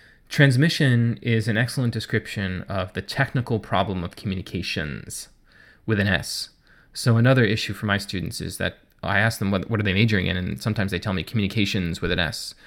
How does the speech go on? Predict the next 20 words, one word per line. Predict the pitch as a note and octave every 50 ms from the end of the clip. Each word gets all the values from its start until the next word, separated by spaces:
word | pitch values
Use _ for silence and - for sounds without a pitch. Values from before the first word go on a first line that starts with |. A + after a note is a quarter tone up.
| - - - - - _
and | - G2 G2 F#2+ F#2
they | F#2+ F#2+
aren't. | G2 G#2 F2 B1+ - - - - - - _ _ _ _ _ _ _ _ _ _
Uh, | - G2 F2 E2+ - - -
they're | - F#2 E2+ F#2 F#2+ -
majoring | A2+ G2+ G#2 G2 G#2 F2+
in | E2 E2
communication | - - G#2 F2+ - A#2 G#2+ - - E2 F#2 G#2 A#2+
without | F#2+ F#2 F#2 G#2+ G2
an | F2+ B1+
S. | - - - - - - - _ _ _ - _ _ _ _ _ _ - _ _ _ - _ - - - - - - - -
The | - A#2+
twentieth | - - G3 G3 F3 -
century | - E3 E3+ - - C#3 A#2+ A2+ A2
produced | G2+ - B2+ B2 B2+ A2+ - - -
a | A2+
revolution | G#2 B2 A#2 A2+ G#2+ A2 C#3 C#3+ - - F2 F2 F#2 E2 - -
in | A2 G2+
communications | - A#2+ A2+ A2 G2+ - B2 A2+ - - G#2+ G2+ G2 G2+
technologies. | - - - A2+ G#2 G#2 F#2 D#2+ - - - - - -